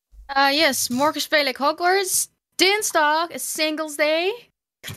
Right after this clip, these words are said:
gaan we Singles Day vieren. En dan de rest van de week heb ik eigenlijk dat ik in de avond, eh, Hogwarts speel. En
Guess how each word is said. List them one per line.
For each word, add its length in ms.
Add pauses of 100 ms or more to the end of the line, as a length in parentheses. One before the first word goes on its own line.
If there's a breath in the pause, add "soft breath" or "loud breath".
gaan 140
we 80
Singles 420
Day 220
vieren. 460 (460 loud breath)
En 240
dan 540
de 60
rest 300
van 100
de 100
week 280
heb 120
ik 80
eigenlijk 480
dat 120
ik 100
in 80
de 80
avond, 540
eh, 440 (300 loud breath)
Hogwarts 500
speel. 500
En 40